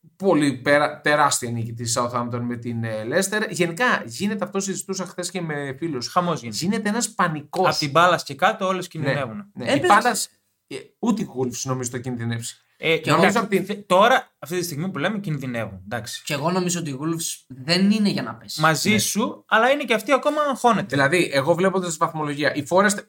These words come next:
Speaker 1: επιμένω ότι δεν θα πέσει.
Speaker 3: Κι εγώ.
Speaker 1: Επιμένω.
Speaker 3: Κι εγώ.
Speaker 1: Leicester, West Ham,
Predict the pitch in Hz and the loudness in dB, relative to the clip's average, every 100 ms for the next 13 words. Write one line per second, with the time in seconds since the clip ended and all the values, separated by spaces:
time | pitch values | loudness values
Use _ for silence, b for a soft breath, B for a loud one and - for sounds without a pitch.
0 | - - - 165 156 190 202 196 156 131 | -12 -8 2 4 6 4 2 2 0 2
1 | 113 - 147 135 135 - 117 135 127 107 | -2 -2 -2 -4 -6 -10 -8 -4 -2 -4
2 | 101 - _ 127 175 202 170 113 95 - | -6 -12 _ 2 4 4 0 -2 -4 -6
3 | 120 190 196 - 120 | 2 4 2 0 0